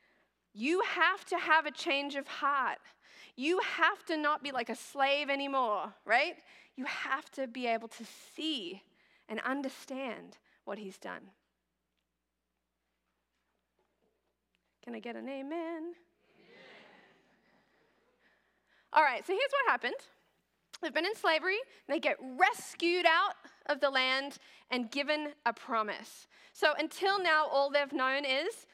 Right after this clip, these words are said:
the God of Abraham, Isaac, and Jacob, who did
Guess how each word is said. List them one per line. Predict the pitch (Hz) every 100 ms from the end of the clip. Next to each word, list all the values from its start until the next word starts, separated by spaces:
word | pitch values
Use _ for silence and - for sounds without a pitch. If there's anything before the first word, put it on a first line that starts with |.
| _ -
the |
God | 233 233 233 254
of | 226 254
Abraham, | 240 214 254 233
Isaac, | 214 220 208
and | 208
Jacob, | 208 233 330 320
who | 294
did | 254 277 285